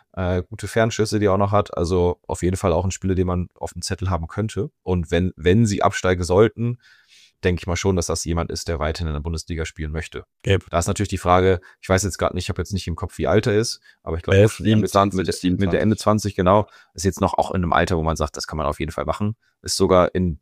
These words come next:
Speaker 1: genau dem Alter von dem zweiten Spieler, den ich habe, der
Speaker 2: Okay.
Speaker 1: auch schon abgestiegen ist. Und zwar, äh, ist das marktwerttechnisch wieder ein Regal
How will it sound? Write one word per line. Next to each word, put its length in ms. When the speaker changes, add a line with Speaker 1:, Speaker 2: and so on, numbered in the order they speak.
Speaker 1:
genau 260
dem 200
Alter 360
von 280
dem 180
zweiten 260
Spieler, 240
den 160
ich 140
habe, 300
der 280
Speaker 2:
Okay. 80
Speaker 1:
auch 220
schon 240
abgestiegen 520
ist. 260
Und 140
zwar, 400
äh, 220
ist 100
das 140
marktwerttechnisch 760
wieder 360
ein 140
Regal 640